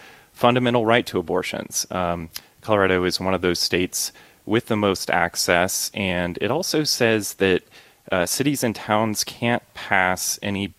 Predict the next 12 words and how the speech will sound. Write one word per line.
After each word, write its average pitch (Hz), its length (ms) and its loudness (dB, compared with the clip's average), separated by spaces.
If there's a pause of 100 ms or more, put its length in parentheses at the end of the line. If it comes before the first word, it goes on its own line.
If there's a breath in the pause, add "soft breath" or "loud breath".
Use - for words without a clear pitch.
bans 117 420 2
on 80 160 2
them. 50 240 -2
You 101 80 -6
know, 117 100 0
this, 143 240 -2 (360 soft breath)
this 160 180 2
ultimately 120 760 2
is 92 160 0
Colorado's 98 640 2
way 95 420 2 (360 soft breath)
of 87 320 2